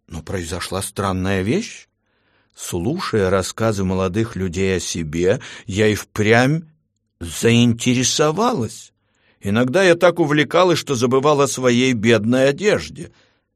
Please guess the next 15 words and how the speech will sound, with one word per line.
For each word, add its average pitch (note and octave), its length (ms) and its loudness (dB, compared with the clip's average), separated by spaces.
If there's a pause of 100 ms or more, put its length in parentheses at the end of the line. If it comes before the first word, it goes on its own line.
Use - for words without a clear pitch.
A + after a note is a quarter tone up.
(120)
Самое D3+ 600 0
поразительное C#3+ 800 0
было C3 320 0
то, D3 240 0
что - 220 -6
я B2 220 0
была A2+ 520 0 (320)
хорошим G#2 920 -2
слушателем. F#2 1300 -8 (1040)
Вдохновляя B2+ 920 0
молодых G#2 520 -2
людей G#2+ 340 0
рассказывать F#2+ 680 -4
о F2+ 60 -4
себе, F2+ 460 -2